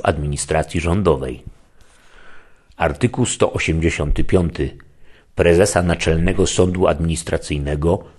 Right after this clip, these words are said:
powołuje prezydent Rzeczypospolitej na sześcioletnią kadencję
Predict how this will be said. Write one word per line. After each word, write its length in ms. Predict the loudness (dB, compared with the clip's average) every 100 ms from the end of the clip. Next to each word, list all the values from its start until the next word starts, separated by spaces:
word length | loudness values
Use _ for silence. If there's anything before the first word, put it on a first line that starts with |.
| -2
powołuje 480 | 2 4 4 4 4
prezydent 560 | 2 2 2 2 2
Rzeczypospolitej 920 | 0 0 -2 -4 2 2 2 0 0
na 140 | 0 -2
sześcioletnią 640 | -4 2 2 4 2 -2
kadencję 680 | -2 -2 0 0 0 0